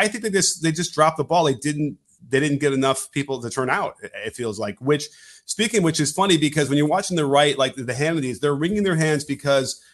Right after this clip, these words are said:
uh, they don't understand what happened and why, or, or, or their solution now is, "Maybe we should get some of these, uh, of our, the people watching the show to, like, to vote by mail more." Like, that has to be the in-, answer. And the funny thing is,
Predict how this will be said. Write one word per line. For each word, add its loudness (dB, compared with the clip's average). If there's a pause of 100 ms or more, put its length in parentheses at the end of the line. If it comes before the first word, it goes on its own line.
(100)
uh, 4
they 2
don't 4
understand 2
what 2
happened -4
and -2
why, 0
or, -4
or, -4
or -2
their 0
solution -2
now 0
is, -4
"Maybe -2
we -4
should -6
get -2
some -4
of -2
these, -4 (220)
uh, 4
of 2
our, 2
the -12
people -4
watching 0
the -6
show -2
to, -2
like, -2
to -2
vote 0
by 2
mail 0
more." -6 (220)
Like, -4
that 4
has -2
to 0
be 2
the 2
in-, 0
answer. 0
And 0
the 0
funny -2
thing -2
is, -4